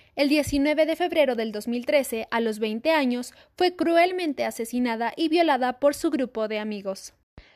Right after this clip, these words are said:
La noche previa al brutal ataque, Karina se encontraba con Juan Vaca, Cecilia Rivera, David Piña, José Sevilla, Nicolás León y Manuel Salazar.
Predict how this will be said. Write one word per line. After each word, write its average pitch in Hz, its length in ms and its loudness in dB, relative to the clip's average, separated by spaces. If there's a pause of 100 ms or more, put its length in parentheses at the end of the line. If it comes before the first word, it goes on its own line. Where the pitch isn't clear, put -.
(140)
La 302 140 4
noche 339 280 0
previa 320 320 0
al 302 80 0
brutal 226 320 -4
ataque, 247 520 -4 (120)
Karina 254 340 -2
se 302 120 -6
encontraba 240 600 -4
con 214 200 -6
Juan 220 240 -6
Vaca, 240 340 -4
Cecilia 220 400 -6
Rivera, 247 560 -4
David 247 380 -2
Piña, 320 360 0
José 220 300 -6
Sevilla, 247 560 -4
Nicolás 226 520 -2
León 262 340 2
y 262 80 -4
Manuel 214 260 -4
Salazar. 262 480 0